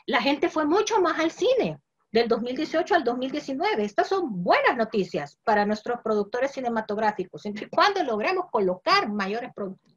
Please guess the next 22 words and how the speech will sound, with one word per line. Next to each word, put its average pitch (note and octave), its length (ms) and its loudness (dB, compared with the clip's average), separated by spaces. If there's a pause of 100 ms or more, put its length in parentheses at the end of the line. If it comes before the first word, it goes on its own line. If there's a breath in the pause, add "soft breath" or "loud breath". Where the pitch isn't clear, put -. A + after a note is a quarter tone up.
mayores A3+ 320 -4
producciones C4 500 -4
en G3+ 140 -6
el F3 80 -6
cine. E3 400 -8 (540 loud breath)
Luego G4+ 340 6
de F#4 120 4
ver F4 200 6
que C#4+ 80 0
tenemos C4 640 2
un C4 180 0
aumento C#4 680 2
de G3 120 -4
espectadores A#3 640 0
y G#3+ 60 4
de G#3 80 4
asistencia G#3 640 -2
a G3+ 140 -10
las E3 200 -6
salas A#3 240 0
de C4 80 -2
cine, C4+ 400 -2